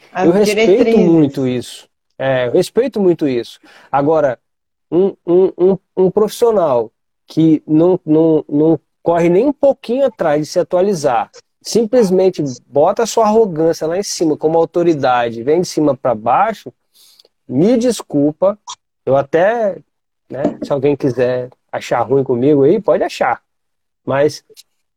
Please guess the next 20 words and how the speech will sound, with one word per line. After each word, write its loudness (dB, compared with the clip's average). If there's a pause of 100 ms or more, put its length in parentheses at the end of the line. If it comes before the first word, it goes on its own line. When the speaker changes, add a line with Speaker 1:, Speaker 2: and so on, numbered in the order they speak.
(120)
Speaker 2:
de 0
doutor 0
pra -4
doutor, -4
porque -12
engenheiro -4
também -8
é -8
doutor, -6
né? -2
Eu, 0
eu 0
gosto 0
muito -2
de -16
falar 2
isso. -2 (480)
Advogado 0
é -2
doutor, 0